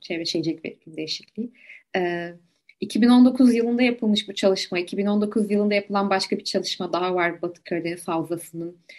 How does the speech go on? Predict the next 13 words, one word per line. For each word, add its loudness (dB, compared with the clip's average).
e, 0
tas-, -4
e, -10
sel 2
ve 2
taşkın -2
planı -4
ile -4
alakalı. -4
Yani 2
o 4
bölgeye 6
dair 4